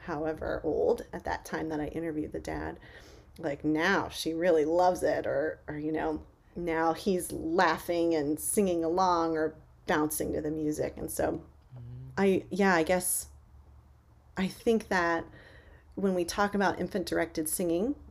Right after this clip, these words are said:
Speaker 1: and we say infant so broadly, we actually should be clear that it's not this magical thing that you can do to instantly soothe your infant,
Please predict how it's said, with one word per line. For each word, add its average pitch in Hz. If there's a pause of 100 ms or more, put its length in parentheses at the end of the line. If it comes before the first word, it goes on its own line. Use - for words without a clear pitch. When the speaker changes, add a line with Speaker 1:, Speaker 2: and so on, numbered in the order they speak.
Speaker 1:
and 185
we 165
say 165
infant 202
so 165
broadly, 190 (460)
we 202
actually 214
should 196 (340)
be 196
clear 240
that - (280)
it's 185
not 190
this 185
magical 170
thing 202
that -
you 170
can 170
do 160
to - (240)
instantly 220
soothe 190
your 156
infant, 190